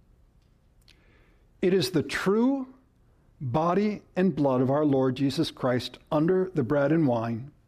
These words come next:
instituted by himself for us Christians to eat and drink." When we say that Christ's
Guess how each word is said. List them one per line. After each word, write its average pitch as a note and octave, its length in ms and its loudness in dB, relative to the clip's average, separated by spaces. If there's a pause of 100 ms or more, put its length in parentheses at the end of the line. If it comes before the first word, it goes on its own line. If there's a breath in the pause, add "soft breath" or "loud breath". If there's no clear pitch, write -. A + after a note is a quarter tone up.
(480)
instituted D3+ 840 0
by D#3+ 200 2
himself D3+ 540 0
for C#3 200 -4
us C3+ 280 -2
Christians B2 600 -2
to - 140 -8
eat C3+ 300 -2 (100)
and B2 140 0
drink." C#3 480 -4 (1500 loud breath)
When D#3+ 280 2
we A#3 200 4
say C3 720 -2 (760 soft breath)
that D3 220 0
Christ's - 600 -4